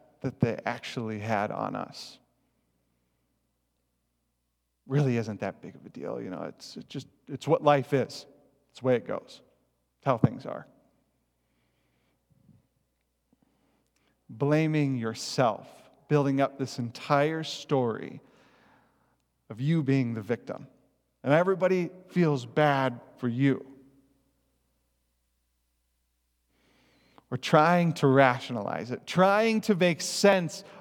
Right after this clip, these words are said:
of why it happened when really it just doesn't make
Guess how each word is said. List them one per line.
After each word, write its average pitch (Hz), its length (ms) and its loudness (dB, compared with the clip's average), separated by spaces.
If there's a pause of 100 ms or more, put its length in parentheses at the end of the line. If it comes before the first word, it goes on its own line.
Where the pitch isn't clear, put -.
of 127 240 -2
why 170 380 4
it 196 240 0
happened 143 580 0 (240)
when 135 260 0
really 160 420 2
it 131 180 -2
just 123 400 -4
doesn't 127 440 0 (460)
make 113 440 -4